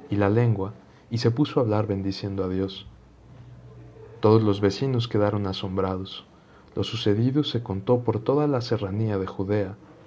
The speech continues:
y los que lo oían reflexionaban diciéndose: "¿Qué va a hacer este niño?". Porque la mano del Señor lo acompañaba.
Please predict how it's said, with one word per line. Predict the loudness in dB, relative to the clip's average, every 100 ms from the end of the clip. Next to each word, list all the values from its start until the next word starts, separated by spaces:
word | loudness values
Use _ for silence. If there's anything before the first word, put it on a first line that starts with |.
| -20 -20 -20 -20 -20 -20 -20 0
y | 4
los | 6 4
que | 4
lo | 6 6
oían | 4 2 2
reflexionaban | 2 0 -2 -2 -2 0 0 -2
diciéndose: | -2 -4 -6 -8 -10 -12 -16 -20 -20 -20 -20 -20 -20 -20 -20 -20 -20 2
"¿Qué | 4
va | 6 6
a |
hacer | 4 4 4
este | 4 0 -4
niño?". | -2 0 -2 -8 -18 -20 _ -20 -20 -20 -20 _ -20 _ _ -12 0
Porque | 2 4
la | 4
mano | 2 0 0
del | 0 -2
Señor | -4 -2 0
lo | 0
acompañaba. | -2 -4 -6 -4 -2 -2 -4